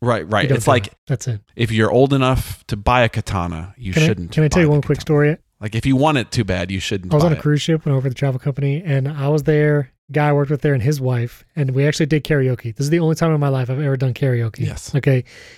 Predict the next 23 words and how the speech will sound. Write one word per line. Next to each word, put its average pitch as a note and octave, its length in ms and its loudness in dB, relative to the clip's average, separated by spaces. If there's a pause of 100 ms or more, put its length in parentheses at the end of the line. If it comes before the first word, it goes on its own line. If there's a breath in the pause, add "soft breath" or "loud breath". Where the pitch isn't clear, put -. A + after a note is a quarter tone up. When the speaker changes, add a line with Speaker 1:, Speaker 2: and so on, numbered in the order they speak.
(200 loud breath)
Speaker 2:
His G3+ 240 2
wife F#3 280 2
sang F3+ 420 0
Somewhere E3 320 2
Speaker 1:
That's D#3 60 2
great. D3+ 60 2
Speaker 2:
Over D3+ 100 2
the D3 60 2
Rainbow. A#2 520 0 (420)
No D3+ 140 0
one G3+ 100 2
had F#3+ 120 2
ever F#3 180 4
heard F3+ 160 2
her F3 80 2
sing. C#3+ 420 0 (140)
No C#3+ 160 2
one E3+ 80 2
knew E3 100 4
she - 140 0
Speaker 1:
Mm-hmm. - 60 -10
Speaker 2:
could G3+ 180 2
sing. F#3 380 2